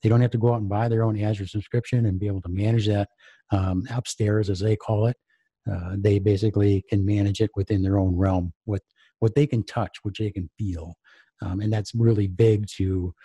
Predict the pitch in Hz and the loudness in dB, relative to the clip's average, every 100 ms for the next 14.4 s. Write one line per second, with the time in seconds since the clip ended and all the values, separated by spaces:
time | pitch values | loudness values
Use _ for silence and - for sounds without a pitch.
0 | _ _ - 123 104 95 90 117 110 90 | _ _ -2 0 0 -2 2 2 2 -2
1 | 95 101 92 95 92 92 87 87 90 80 | -2 -4 -4 -6 -6 -4 -2 -2 -2 -4
2 | - 95 92 90 85 92 85 - 98 90 | -2 0 0 -2 -2 -4 -6 -2 0 2
3 | 87 87 87 85 82 - - _ - 90 | 0 -2 -4 -6 -10 -14 -20 _ -6 -4
4 | 90 101 90 90 90 85 - 85 80 101 | -2 -2 0 0 0 -2 -4 -4 -2 0
5 | 87 - 85 87 87 85 _ _ - - | 0 -4 -10 -6 -6 -8 _ _ -20 -20
6 | _ - 98 98 107 131 131 123 127 101 | _ -2 -2 -2 -4 0 2 2 2 0
7 | - 120 104 98 101 104 95 113 104 107 | 0 2 2 0 -4 -6 -10 -10 -10 -4
8 | 107 101 101 92 104 98 - 135 117 - | -2 -2 -2 -2 0 -2 2 4 4 0
9 | 123 117 104 95 107 107 98 92 92 95 | -4 -2 -2 0 0 0 -2 -2 -4 -4
10 | 98 90 90 90 - 95 87 87 87 _ | -4 -2 -2 -4 -4 -4 -4 -8 -10 _
11 | _ 92 90 90 87 - 110 98 95 95 | _ -12 -10 -10 -12 -8 -4 -2 -2 -6
12 | - 95 - 104 98 92 - _ _ _ | -8 -10 -8 -8 -8 -10 -14 _ _ _
13 | - 95 90 - 107 98 95 95 90 - | -8 -4 -4 -4 -4 0 0 2 0 0
14 | 101 92 90 | 0 0 -2